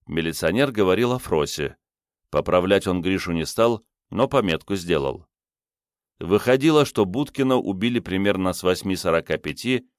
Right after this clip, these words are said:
до четверти десятого, когда возле церкви появился Гриша,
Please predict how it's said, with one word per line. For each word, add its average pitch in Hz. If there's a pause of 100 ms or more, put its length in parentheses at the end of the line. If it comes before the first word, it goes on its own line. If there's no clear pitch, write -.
(120)
до 85
четверти 90
десятого, 87 (480)
когда 90
возле 95
церкви 90
появился 87
Гриша, 95